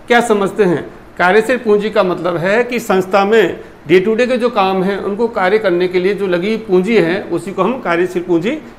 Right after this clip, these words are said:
कहते हैं। और कार्यशील पूंजी ज्ञात करने के लिए आपको जो balance sheet दे रखी है, उस balance sheet के asset side में, संपत्ति पक्ष में जो संपत्तियां दे रखी हैं,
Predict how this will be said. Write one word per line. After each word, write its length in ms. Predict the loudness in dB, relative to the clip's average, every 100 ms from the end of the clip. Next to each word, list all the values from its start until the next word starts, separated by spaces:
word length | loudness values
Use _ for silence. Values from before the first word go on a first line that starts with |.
| 0
कहते 280 | 2 4 4
हैं। 300 | 4 0 -10 -6 -2
और 80 | 2
कार्यशील 340 | 2 2 0
पूंजी 320 | -4 -2 -2 0
ज्ञात 240 | 0 0
करने 240 | 0 0 0
के 140 | 0
लिए 380 | 2 4 2 0 -10 -4
आपको 720 | 0 0 0 0 2 2 -2 -10 -20 -2
जो 160 | 0 4
balance 380 | 4 4 4
sheet 100 | 2
दे 120 | 2 2
रखी 280 | 2 0
है, 300 | 0 0 0
उस 300 | 0 0 0
balance 420 | 2 2 4 2 0
sheet 160 | -4
के 460 | 4 6 6 2 0
asset 280 | 2 2 4
side 300 | 4 2 2
में, 280 | 0 0
संपत्ति 520 | -4 -6 -2 -4 -2 -2
पक्ष 280 | -4 -4
में 360 | 0 4 4 0 -10 -20 -8 0
जो 140 | 2
संपत्तियां 580 | 2 0 -2 -2 0 4
दे 120 | 4
रखी 300 | 2 0 4
हैं, 380 | 4 4 -2